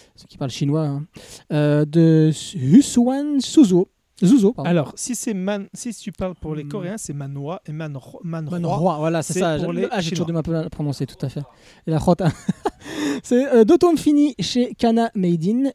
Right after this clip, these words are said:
Speaker 1: Et on terminera avec, euh, le phénomène Kingdom de Yasuhisa Hara, seinen, euh, en deux tomes en cours en France, cinquante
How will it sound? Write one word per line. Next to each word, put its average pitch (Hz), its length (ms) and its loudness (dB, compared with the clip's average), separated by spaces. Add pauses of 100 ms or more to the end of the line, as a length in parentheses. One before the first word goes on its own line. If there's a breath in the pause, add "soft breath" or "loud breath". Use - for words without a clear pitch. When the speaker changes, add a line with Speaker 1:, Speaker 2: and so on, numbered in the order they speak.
Speaker 1:
Et 320 100 -4 (100)
on 320 100 0
terminera 285 600 2 (100)
avec, 233 500 0
euh, 180 180 2
le 165 260 4
phénomène 240 680 4
Kingdom 226 680 4 (500 soft breath)
de 175 180 6
Yasuhisa 254 600 4 (100)
Hara, 196 420 2 (180)
seinen, 185 680 0
euh, 139 260 2
en 147 180 0
deux 190 160 8
tomes 220 220 6
en 202 100 6
cours 185 240 4
en 160 60 4
France, 226 420 0
cinquante 294 640 -2